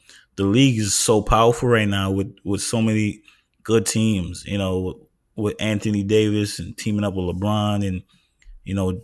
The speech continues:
Paul George and Kawhi together, you know,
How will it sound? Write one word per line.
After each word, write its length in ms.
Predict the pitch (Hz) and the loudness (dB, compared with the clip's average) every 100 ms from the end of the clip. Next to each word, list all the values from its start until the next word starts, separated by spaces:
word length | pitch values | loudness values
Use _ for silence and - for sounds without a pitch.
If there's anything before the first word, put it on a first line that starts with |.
| _ | _
Paul 260 | - 104 104 | 0 2 2
George 540 | 98 101 101 95 95 | 2 2 2 -2 -4
and 260 | 98 92 85 _ | -4 -4 -8 _
Kawhi 460 | - 92 104 104 101 | -6 -2 0 0 -2
together, 500 | 98 104 101 98 98 _ _ _ _ | 0 0 2 -2 -6 _ _ _ _
you 120 | 104 | -6
know, 280 | 98 92 | -4 -4